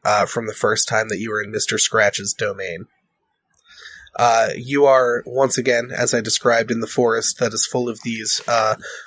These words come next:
odd, deep purple wisteria trees. There's a small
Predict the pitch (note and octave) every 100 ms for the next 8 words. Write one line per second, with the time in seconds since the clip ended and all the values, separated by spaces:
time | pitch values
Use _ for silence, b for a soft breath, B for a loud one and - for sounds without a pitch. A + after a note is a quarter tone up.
0 | B - C3+ B2+ A#2+ - - B2 - -
1 | B2 - A#2+ A#2 - - A#2+ A#2 A2 A2
2 | - A2+ G2+ G#2 - - B B B -
3 | B2+ C3 B2 - C#3+ C3+ C3 B2 B2